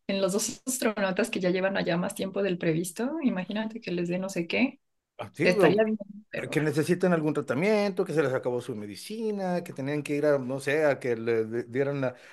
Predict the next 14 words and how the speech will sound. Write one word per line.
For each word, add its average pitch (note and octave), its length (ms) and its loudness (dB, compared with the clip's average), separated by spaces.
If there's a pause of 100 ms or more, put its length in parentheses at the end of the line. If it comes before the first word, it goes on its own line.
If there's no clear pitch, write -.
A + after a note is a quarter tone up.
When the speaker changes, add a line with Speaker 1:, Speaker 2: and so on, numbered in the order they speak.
Speaker 2:
la B2 160 2
cita E3 260 4
de E3 120 10
seguimiento D3 560 0
por C#3 160 0
la B2+ 100 4
muela D3 320 2
que D3 80 2
le B2+ 140 4
sacaron, G3 880 0
lo D3 120 -2
que B2 120 -8
sea. F#3 320 -2
Speaker 1:
Ándale. G3 640 0